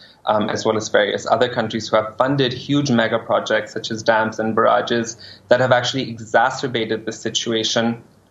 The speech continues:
and stop the river's natural flow and stop the natural flow of, of the mountains. They have also funded highways and bridges that have done the exact same thing.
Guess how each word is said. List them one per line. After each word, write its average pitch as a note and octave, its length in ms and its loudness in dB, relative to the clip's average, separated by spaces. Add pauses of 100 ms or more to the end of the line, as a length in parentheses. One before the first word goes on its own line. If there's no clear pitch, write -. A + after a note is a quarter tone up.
(200)
and A#2 120 2
stop B2 400 2
the A#2 80 0
river's G#2 340 -2
natural G#2+ 460 -2
flow G#2+ 480 2 (180)
and G#2+ 160 0
stop B2 400 0
the A2+ 80 0
natural G#2+ 380 -2
flow G#2 300 2
of, G2+ 100 0
of G2+ 260 0
the G#2+ 60 2
mountains. G#2 500 0
They G#2 80 0
have G#2 120 0
also G#2+ 260 2
funded G#2 300 0
highways A2+ 760 0 (320)
and G#2 200 0
bridges A2 380 2
that G#2 140 2
have G2+ 160 -2
done G#2 240 2
the G2+ 260 0
exact G#2 400 2
same G#2 240 -2
thing. A2+ 480 -2